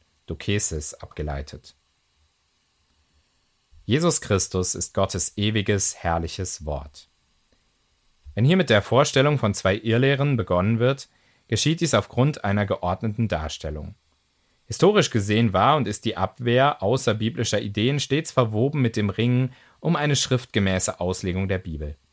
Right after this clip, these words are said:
Die Dogmen der Bibel existierten damals wie heute nicht nur als Ablehnung von Häresien, sondern man prüfte die Lehrsätze im Licht der Heiligen Schrift. Insofern waren sie geeignet,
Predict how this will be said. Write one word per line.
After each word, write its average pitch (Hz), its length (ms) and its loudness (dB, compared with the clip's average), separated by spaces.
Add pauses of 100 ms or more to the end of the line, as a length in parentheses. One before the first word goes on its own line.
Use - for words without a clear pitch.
(580)
Die 110 80 0
Dogmen 156 320 4
der 104 120 6
Bibel 123 280 2
existierten 127 800 0
damals 123 500 0
wie 104 80 0
heute 117 320 2
nicht 131 320 0
nur 113 120 4
als 92 280 -2
Ablehnung 110 400 2
von 101 160 -2
Häresien, 101 640 0 (400)
sondern 170 320 2
man 127 140 4
prüfte 160 420 0
die 113 140 2
Lehrsätze 131 640 2
im 95 100 -2
Licht 117 280 -2
der 101 100 0
Heiligen 101 320 -2
Schrift. - 540 -8 (1080)
Insofern 113 540 0
waren 113 220 4
sie 101 120 -2
geeignet, 117 640 -2